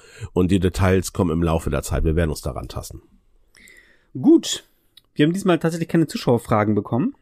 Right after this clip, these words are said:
Speaker 2: sondern
Speaker 1: Sowas.
Speaker 2: nur, nur Anmerkungen.
Speaker 1: Ja.
Speaker 2: Auch, auch sehr interessant
Speaker 1: Stimmt,
Speaker 2: und
Speaker 1: ein
Speaker 2: Feedback.
Speaker 1: paar. Mhm.
Speaker 2: Ja,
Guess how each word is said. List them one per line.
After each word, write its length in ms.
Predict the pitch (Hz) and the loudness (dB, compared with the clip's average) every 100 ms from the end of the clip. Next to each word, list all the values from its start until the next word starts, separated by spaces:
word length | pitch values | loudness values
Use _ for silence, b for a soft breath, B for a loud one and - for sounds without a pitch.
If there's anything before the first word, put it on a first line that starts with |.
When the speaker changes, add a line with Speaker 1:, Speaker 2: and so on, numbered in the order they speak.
| _ _ _ | _ _ _
Speaker 2:
sondern 260 | 123 127 127 | 2 4 6
Speaker 1:
Sowas. 220 | 127 110 | 4 2
Speaker 2:
nur, 60 | 127 | 4
nur 140 | 139 - | 2 4
Anmerkungen. 720 | 262 160 107 110 113 208 294 - | 4 4 2 0 2 2 0 -2
Speaker 1:
Ja. 280 | 127 113 113 | 2 4 4
Speaker 2:
Auch, 140 | 233 | 2
auch 180 | 190 - | 2 2
sehr 180 | 110 101 | 0 0
interessant 440 | 104 107 90 87 | -2 2 2 2
Speaker 1:
Stimmt, 120 | 127 | -2
Speaker 2:
und 60 | 131 | 0
Speaker 1:
ein 60 | 185 | 2
Speaker 2:
Feedback. 160 | 113 | 4
Speaker 1:
paar. 200 | 143 123 - | 4 2 -2
Mhm. 340 | - 110 110 170 B | -4 0 0 -2 B
Speaker 2:
Ja, 220 | - 110 | 0 0